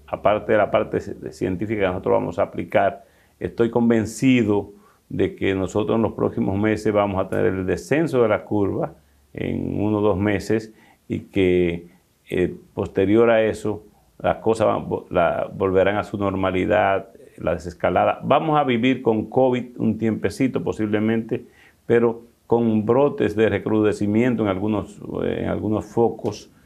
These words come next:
eh, de las, de provincias, pero no, eh, todo el tiempo. O sea que yo pienso que las cosas van a volver a su normalidad.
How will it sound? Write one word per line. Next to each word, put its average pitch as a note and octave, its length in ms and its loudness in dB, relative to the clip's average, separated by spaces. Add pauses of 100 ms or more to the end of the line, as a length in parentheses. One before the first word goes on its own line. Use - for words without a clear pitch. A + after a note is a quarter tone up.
(200)
eh, F2 520 0
de F2 220 -2
las, E2 140 2 (160)
de F2 120 0
provincias, F#2+ 760 0
pero F2+ 280 -2 (360)
no, G#2+ 600 0 (120)
eh, F#2 360 0
todo A2 200 2
el F#2+ 140 -2
tiempo. F2+ 340 -2
O - 20 -4
sea G2 220 0
que F#2 100 -2
yo G#2+ 160 2
pienso A2+ 260 -4
que G#2+ 100 0
las G2 260 2
cosas G#2 320 -2
van G2+ 160 2
a G2+ 60 0
volver F#2 400 2
a F2 80 -2
su F#2 120 -6
normalidad. E2 720 -2